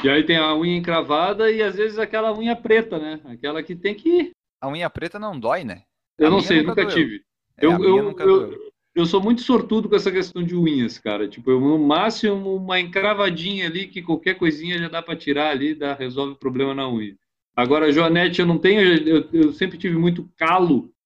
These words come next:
Speaker 1: realmente, nos pés, assim, mas não dói, sabe? Tipo,
Speaker 2: É.
Speaker 1: fica um calo grande até, mas não, não, não dói. Bolha, até aprender a
Speaker 2: Bolha.
Speaker 1: usar a, o Bodyglide ali, ou uma vaselina, nunca usei vaselina, sempre usei Bodyglide, mas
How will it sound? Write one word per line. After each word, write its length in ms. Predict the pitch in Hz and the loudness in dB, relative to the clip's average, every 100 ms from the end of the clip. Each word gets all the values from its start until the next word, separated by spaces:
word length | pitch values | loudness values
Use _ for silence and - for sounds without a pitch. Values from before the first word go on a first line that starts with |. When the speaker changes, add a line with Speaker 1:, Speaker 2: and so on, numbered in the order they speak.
| _ | _
Speaker 1:
realmente, 420 | 127 123 135 135 127 | -2 0 0 -2 -6
nos 160 | 120 | -6
pés, 320 | - 127 143 | -4 -2 -2
assim, 300 | 135 117 139 | -2 -4 -6
mas 380 | 160 165 151 - - | -4 -2 -2 -4 -8
não 260 | 139 135 127 | -4 -2 0
dói, 380 | 120 139 214 - _ _ _ | 2 2 0 -8 _ _ _
sabe? 220 | 113 113 | -6 -6
Tipo, 380 | 110 123 120 110 | -6 -2 0 0
Speaker 2:
É. 200 | 107 107 | -2 -8
Speaker 1:
fica 240 | - 131 | -8 0
um 80 | 139 | 2
calo 240 | 123 139 131 | 2 2 4
grande 360 | 127 147 165 | 4 4 4
até, 200 | 123 147 | 2 2
mas 240 | 156 160 147 | 2 0 2
não, 240 | 143 131 | 2 2
não, 200 | 127 127 | 0 0
não 260 | 123 123 120 | -2 -4 -2
dói. 400 | 123 143 185 185 _ _ _ _ - | 0 2 0 -4 _ _ _ _ -8
Bolha, 480 | 117 151 196 190 170 | 0 2 2 2 2
até 280 | 160 - 220 | 0 0 0
aprender 400 | 262 220 196 190 | 0 0 0 2
a 60 | 202 | 2
Speaker 2:
Bolha. 120 | 185 | 2
Speaker 1:
usar 560 | 160 160 170 165 143 | 0 0 2 2 0
a, 500 | 135 135 135 135 131 | 0 0 0 -2 -2
o 120 | 135 127 | -2 -2
Bodyglide 720 | 143 139 120 135 160 143 117 | 0 0 0 0 0 0 -2
ali, 340 | 120 156 156 | 0 2 2
ou 380 | 131 127 143 131 | 0 0 -2 -4
uma 220 | 117 117 | -6 -6
vaselina, 440 | 113 117 117 135 143 | -4 -6 -4 -4 -4
nunca 220 | 123 123 | -6 -8
usei 140 | 120 | -6
vaselina, 400 | 123 117 113 147 | -6 -6 -6 -6
sempre 180 | 127 120 | -8 -12
usei 180 | 117 120 | -6 -6
Bodyglide, 520 | 113 113 113 127 147 | -6 -8 -8 -10 -8
mas 260 | 120 110 | -8 -8